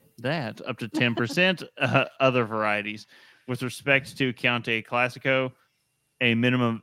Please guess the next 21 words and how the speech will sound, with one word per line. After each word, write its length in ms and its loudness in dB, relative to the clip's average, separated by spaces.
eighty 200 4
percent 400 -2
Sangiovese 1040 0
is 180 -2
required 560 0
and 120 -4
up 120 -4
to 100 -14
twenty 260 0
percent 420 -2
of 140 -6
other 480 2
varieties 680 0
allowed. 580 -2
Beginning 400 -2
with 140 -4
the 60 -12
two 200 -12
thousand 400 -6
six 480 -10
vintage, 560 -4